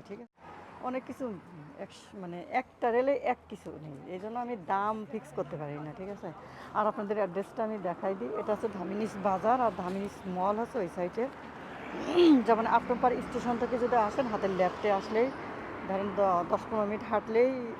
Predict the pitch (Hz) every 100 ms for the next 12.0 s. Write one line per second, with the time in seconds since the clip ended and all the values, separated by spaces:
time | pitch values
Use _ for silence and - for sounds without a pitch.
0 | - - - - - 175 170 165 156 160
1 | - 214 - - 214 233 233 240 208 247
2 | 202 247 262 214 202 226 220 202 196 208
3 | 202 208 214 196 190 208 190 - 190 185
4 | 185 175 - 190 233 - - - - -
5 | - 190 175 196 175 170 170 185 196 196
6 | 202 180 208 233 226 226 208 196 180 170
7 | - - - - - - - - - -
8 | - - - - - 180 170 139 - -
9 | - - - - - - - - 196 190
10 | 190 165 - - 185 175 151 143 - -
11 | - - - - 208 185 202 196 220 233